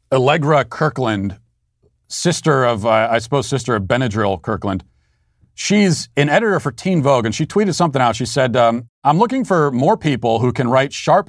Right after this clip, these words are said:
timely op-eds on U S politics for Teen Vogue, especially as midterms start. Rates start at two hundred fifty dollars." And then she gives her, uh, email. So she's looking for people to, you know, submit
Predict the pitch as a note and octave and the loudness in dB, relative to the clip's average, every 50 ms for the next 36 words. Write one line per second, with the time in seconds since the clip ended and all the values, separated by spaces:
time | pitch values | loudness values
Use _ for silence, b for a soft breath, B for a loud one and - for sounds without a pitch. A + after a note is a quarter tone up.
0 | _ _ - - D#3 D#3 D#3+ D#3+ D3+ C#3 - - C3 C#3 - - B2+ C#3 B2 G2+ | _ _ -4 -2 -2 0 0 0 0 -2 0 0 0 0 2 2 0 0 0 -2
1 | G2+ F#2+ G2 A2+ G#2+ A2 A#2+ D3+ D#3+ C3 - - B2 A#2 G#2+ G2+ - A#2+ A#2 - | -4 -4 -2 -2 0 0 2 2 0 0 -2 0 0 0 0 0 -2 -4 -8 -6
2 | - - G2 A2+ - C3+ B2+ B2+ A#2+ G#2+ F#2+ F#2 A2+ A#2 A#2+ b b b b b | -8 -8 -8 -6 -4 -4 -2 -2 0 0 0 -2 -2 -4 -8 b b b b b
3 | b b A#2 - - D#3 D#3 - - F3+ D#3+ D3 C3+ A2 A2+ A#2 D3 F3 - - | b b -10 -4 -2 -2 -2 0 -2 -2 0 0 0 0 0 0 0 0 0 -2
4 | C3 A2+ G2+ G2 - - G#2+ F2+ G2+ - - _ _ _ _ _ _ _ _ _ | -2 -2 -2 -4 -4 -4 -2 -2 -2 -4 -6 _ _ _ _ _ _ _ _ _
5 | - A#2 C#3 E3+ - - - - D#3 D#3 D3 - - - D3+ D#3+ E3+ - - D#3+ | -2 0 0 0 0 -4 0 0 2 2 0 -2 -4 -2 0 0 0 0 -2 -2
6 | C#3+ D#3+ A#2+ F#2+ F2 F#2 A#2+ C#3+ - - _ _ _ _ _ - - C3 C#3 C3 | -2 0 0 0 0 -2 -2 -4 -6 -12 _ _ _ _ _ -6 -2 0 0 0
7 | B2 C#3+ C3+ C#3 A#2 - C#3+ C3 C3 B2 B2 B2 - F#3 A3+ E3 G#2+ - - G#2+ | 0 0 0 0 0 0 0 2 2 2 2 2 2 0 0 0 -2 -4 -8 -10
8 | F#2+ G#2+ G#2+ A2 C3 A2+ A#2 G#2+ A#2+ A2 A2+ A#2+ A2 A2+ G#2+ G#2 G#2+ G#2 G#2+ A2+ | -8 -6 -2 -2 -2 -2 -2 -4 -4 -4 -4 -4 -4 -2 -2 0 0 -2 -2 -2
9 | A2+ G#2+ F#2+ - G#2 G2 G#2+ - | -2 -2 -2 -2 -4 -6 -6 -8